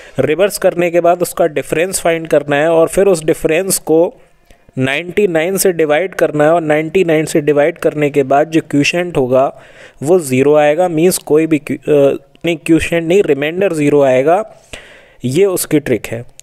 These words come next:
Quotient zero नहीं आएगा, remainder zero आएगा, ये उसकी trick है। और उसके, उसमें हमें ये, ये नंबर्स जो दिए हैं, वन थर्टी टू, फ़ोर सिक्सटी नाइन, सेवन थर्टी सेवन, नाइन हंड्रेड वन, इन नंबर्स को लेके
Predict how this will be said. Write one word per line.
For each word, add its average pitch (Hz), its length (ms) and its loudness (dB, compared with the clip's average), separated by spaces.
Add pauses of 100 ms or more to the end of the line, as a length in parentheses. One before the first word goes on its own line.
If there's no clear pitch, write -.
Quotient 180 380 0
zero 165 240 2
नहीं 131 160 0
आएगा, 151 240 2
remainder 165 480 -2
zero 143 280 2
आएगा, 123 240 2
ये 160 180 0
उसकी 147 280 0
trick 127 300 -4
है। 185 120 0 (580)
और 175 160 2
उसके, 202 640 0 (260)
उसमें 185 260 0
हमें 175 200 0
ये, 170 200 2
ये 180 140 2
नंबर्स 160 560 0 (180)
जो 147 120 0
दिए 139 300 0
हैं, 160 140 -4
वन 143 300 0 (180)
थर्टी 151 300 0
टू, 160 260 2
फ़ोर 147 220 0
सिक्सटी - 380 -6
नाइन, 143 300 0
सेवन 147 340 0
थर्टी 143 320 -4
सेवन, 143 360 2
नाइन 143 240 -2
हंड्रेड 139 320 0
वन, 156 240 0 (1000)
इन 175 140 -2
नंबर्स 170 380 0
को 175 100 -2
लेके 160 400 0